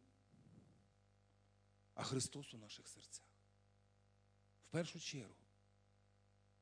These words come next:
Розуміння того, що Христос в нас, Христос нас е, спас, Христос нас виправдав, викупив. Може, хтось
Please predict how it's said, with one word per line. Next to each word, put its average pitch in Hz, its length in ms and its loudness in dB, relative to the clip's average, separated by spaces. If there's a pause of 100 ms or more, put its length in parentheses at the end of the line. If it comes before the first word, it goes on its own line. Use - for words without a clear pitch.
(380)
Розуміння 202 560 12
того, 190 300 8
що 180 140 8
Христос 175 580 2
в 147 60 -2
нас, 185 340 2
Христос 156 520 6
нас 156 320 6 (360)
е, 127 520 8 (180)
спас, - 680 6 (460)
Христос 151 500 6
нас 143 340 6
виправдав, 123 600 8
викупив. 120 540 8 (1500)
Може, 233 240 12
хтось - 400 10